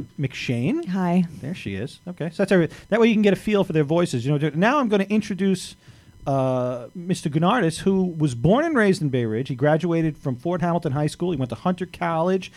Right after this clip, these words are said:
Speaker 1: He went to George Washington University Law School. Uh, he was working for former Councilman Vincent Gentili.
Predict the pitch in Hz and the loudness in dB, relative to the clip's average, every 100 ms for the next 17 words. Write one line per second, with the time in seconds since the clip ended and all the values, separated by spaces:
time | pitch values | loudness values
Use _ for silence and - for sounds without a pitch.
0 | - - 160 160 127 - 147 175 139 147 | -20 -6 -2 0 -2 0 4 4 2 2
1 | 160 175 175 160 165 165 165 165 156 143 | 2 2 -2 -2 0 2 2 0 -2 0
2 | 143 151 151 - 151 156 180 180 - - | 2 2 0 -4 -2 0 -2 -6 -16 -20
3 | - - 131 131 135 131 143 123 135 147 | -10 -2 0 0 0 0 0 0 0 0
4 | 151 131 143 135 131 135 - - 180 226 | -2 -2 -2 0 -2 -6 -14 -6 0 0
5 | 226 202 208 208 180 143 151 160 139 131 | 2 2 2 0 -2 0 -2 -4 -4 -6
6 | 123 160 196 285 | -2 -2 0 -2